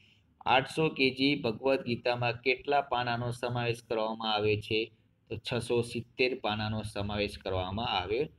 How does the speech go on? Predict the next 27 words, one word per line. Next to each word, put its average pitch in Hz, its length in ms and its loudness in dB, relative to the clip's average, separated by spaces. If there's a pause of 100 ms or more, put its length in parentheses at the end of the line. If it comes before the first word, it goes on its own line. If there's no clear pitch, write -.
(300)
છે. - 320 -2 (400)
તાજેતરમાં 139 720 2
એ 123 200 2
ટી 143 180 2
પી 147 280 4
રેન્કિંગમાં 110 760 0
પ્રથમ 143 380 -2
ક્રમે 113 380 -2
પુરુષ 143 460 -6
વર્ગમાં 110 440 -2
કયો 156 340 -2
ટેનિસ 131 520 -2
ખેલાડી 120 340 4
પ્રથમ 113 380 -4
ક્રમે 110 380 -2
રહ્યો? 104 280 0 (100)
પુરુષ 147 360 0
વર્ગમાં 98 440 -2 (340)
તો 113 60 -6
નોવાક 143 680 4
જોકોવિચ. 113 680 0 (880)
સત્યાવીસ 147 720 4
ફેબ્રુઆરીના 135 680 4
રોજ 123 300 6
રક્ષા 120 480 4
અધિગ્રહણ 123 520 0
પરિષદને 110 760 -2